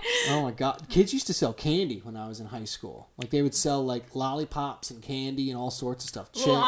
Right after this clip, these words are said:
Speaker 1: entrepreneurs all across
Speaker 2: Oh,
Speaker 1: the
Speaker 2: yeah.
Speaker 1: world.
Speaker 2: But yeah, so I, I came
Speaker 1: Anyway.
Speaker 2: from the C D generation. So yeah.
Speaker 1: Gee.
Speaker 2: Um, I remember my first iPod.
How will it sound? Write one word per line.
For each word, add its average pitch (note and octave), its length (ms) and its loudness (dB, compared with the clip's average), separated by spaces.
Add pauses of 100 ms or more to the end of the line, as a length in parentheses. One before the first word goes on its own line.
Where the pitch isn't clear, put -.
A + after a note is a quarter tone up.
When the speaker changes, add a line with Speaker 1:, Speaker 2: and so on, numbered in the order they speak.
Speaker 1:
entrepreneurs C#4 840 0
all A#3 160 2
across A#3+ 220 -2
Speaker 2:
Oh, - 20 2
Speaker 1:
the B2 80 2
Speaker 2:
yeah. C#3 120 2
Speaker 1:
world. A#3+ 760 2 (640)
Speaker 2:
But D3+ 100 0
yeah, F3 220 4
so E3 180 2
I, E3 120 4
I - 20 -2
came G#3+ 260 -6
Speaker 1:
Anyway. F#3 140 0
Speaker 2:
from E3+ 100 -4
the C#3 80 0
C D3+ 240 2
D D3+ 120 4
generation. A2+ 760 -4 (800)
So - 160 -6
yeah. A#2+ 340 0
Speaker 1:
Gee. G#3+ 300 -16 (760)
Speaker 2:
Um, A2+ 560 -4 (540)
I B2+ 40 -4
remember B2 220 -4
my A2 120 -4
first A2+ 300 -6
iPod. A#2 500 -8